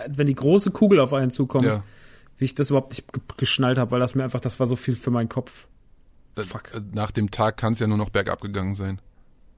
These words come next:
Speaker 1: Ja.
Speaker 2: Alter.
Speaker 1: Aber ich muss sagen, das ist immer wieder, es gab immer wieder so geile Tage. Ich weiß noch, als, äh, N vierundsechzig hat ja damals, äh, Werbung gemacht mit so V-H-S-Kassetten.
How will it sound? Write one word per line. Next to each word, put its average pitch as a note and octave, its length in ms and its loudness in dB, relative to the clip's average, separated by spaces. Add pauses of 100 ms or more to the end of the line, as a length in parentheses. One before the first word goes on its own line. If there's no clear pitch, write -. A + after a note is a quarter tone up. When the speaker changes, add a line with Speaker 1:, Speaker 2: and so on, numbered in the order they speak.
(180)
Speaker 1:
Ja. A#2+ 380 0 (240)
Speaker 2:
Alter. B2 420 0
Speaker 1:
Aber D3+ 120 4
ich D3 80 2
muss E3 120 4
sagen, E3 220 6
das D3 140 0
ist D#3 140 -2
immer E3 260 4
wieder, D#3 180 6
es D3 100 2
gab D3 200 4
immer E3+ 200 2
wieder D3+ 200 6
so C#3 120 4
geile D3 320 6
Tage. D3 300 4
Ich C#3+ 100 -4
weiß C#3 180 4
noch, D3 100 2
als, C#3 260 -4
äh, C3 60 -4
N C#3 320 0
vierundsechzig C#3+ 460 2
hat D3 100 2
ja D3 100 4
damals, C#3 380 2
äh, C3+ 260 0
Werbung C3+ 240 4
gemacht C#3+ 240 2
mit B2+ 140 0
so B2 60 0
V-H-S-Kassetten. D3 880 2